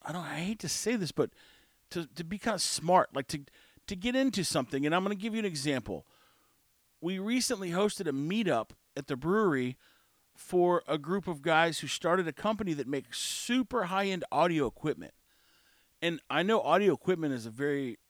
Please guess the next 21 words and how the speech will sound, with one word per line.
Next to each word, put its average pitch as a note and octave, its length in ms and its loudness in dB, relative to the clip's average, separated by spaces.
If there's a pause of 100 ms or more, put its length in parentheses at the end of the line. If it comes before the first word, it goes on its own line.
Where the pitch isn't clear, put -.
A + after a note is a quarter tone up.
(160)
loose, F#3 400 2
subjective, D#3 1080 -4
all-encompassing D#3+ 920 0
term. - 380 -6 (520)
Well, D3 120 -2
these G3+ 260 -4
guys G3+ 240 2
specialize C#3+ 920 -2 (440)
in C#3+ 360 0 (1040)
digital, A3 640 0 (220)
what C3+ 100 -6
is A2 140 -8
it? G2 160 -18
Digital G#3+ 420 -2
audio F3 480 2 (100)
coding C3+ 760 -2 (260)
or A2 120 -8 (440)
digital F#3 300 -4
audio D3+ 260 2
decoding. A#2+ 480 -2 (540)
Dig-, G3 320 -4